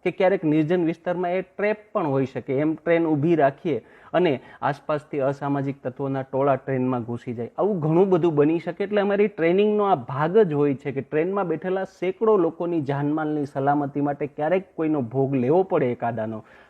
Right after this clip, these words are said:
તો લઈ લેવાનો. મને એમની વાત સાંભળીને તરત ગીતા અને કૃષ્ણ યાદ આવે. કૃષ્ણ અને ગીતા આ જ કહે છે કે પરમ સત્ય માટે નાના નાના સત્યનો ભોગ આપવો પડે તો આપવાનો, ને એ કૃષ્ણે આપ્યો છે. કૃષ્ણનો ધર્મ, કર્મ કે અહિંસા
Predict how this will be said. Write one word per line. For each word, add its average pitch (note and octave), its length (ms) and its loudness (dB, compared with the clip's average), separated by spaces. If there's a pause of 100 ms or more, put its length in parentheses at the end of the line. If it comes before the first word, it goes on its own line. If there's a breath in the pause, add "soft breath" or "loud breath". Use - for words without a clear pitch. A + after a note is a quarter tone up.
(120)
તો D#3+ 100 0
લઈ C3+ 240 4
લેવાનો. G#2+ 500 0 (1120)
મને G3 180 2
એમની C4+ 220 2
વાત A3 280 4
સાંભળીને A#3 300 -2
તરત A3+ 200 0
ગીતા F#3+ 360 -2
અને G#3 160 -4
કૃષ્ણ G3+ 380 -4
યાદ C3 280 0
આવે. A2+ 240 -6 (400)
કૃષ્ણ D#3+ 320 -4
અને F#3 140 0
ગીતા E3 300 2
આ D#3+ 180 6
જ D#3+ 120 -4 (100)
કહે D3 140 -2
છે D3 160 -8
કે C#3+ 60 -12 (120)
પરમ A3+ 280 0
સત્ય G3 400 -6
માટે F3 300 -2
નાના D3 300 0
નાના D#3 260 -2
સત્યનો D3 460 -2
ભોગ C3+ 280 0
આપવો C3+ 260 0
પડે D#3 220 -4
તો F#3 120 -4
આપવાનો, D#3 540 -4
ને D3 100 0
એ C#3+ 40 -2
કૃષ્ણે C#3+ 440 -6
આપ્યો A2+ 340 -6
છે. - 280 -20 (880 soft breath)
કૃષ્ણનો F3 480 2
ધર્મ, D#3+ 360 2
કર્મ D#3 360 -2
કે C#3+ 140 -6
અહિંસા C#3+ 520 -2